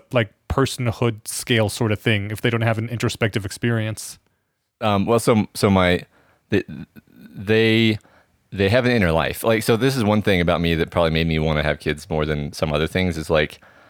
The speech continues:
Speaker 2: uh, I remember being a kid very much, like, more than most people. Like, I have a lot of memories from being, like, two and three, which a lot of people don't have any.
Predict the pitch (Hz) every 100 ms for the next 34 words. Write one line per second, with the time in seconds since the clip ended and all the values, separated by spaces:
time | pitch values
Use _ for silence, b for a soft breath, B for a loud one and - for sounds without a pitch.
0 | b _ _ _ 92 82 - 98 85 87
1 | 95 107 104 92 104 107 104 B B _
2 | _ _ _ _ 87 90 90 87 87 107
3 | - - - - 104 87 85 87 85 85
4 | 82 - 95 - 107 80 80 82 82 82
5 | 80 80 80 82 82 - 78 82 82 78
6 | 80 - 82 80 78 - 82 85 82 b
7 | b b b b - - 82 82 82 85
8 | 82 80 80 78 80 87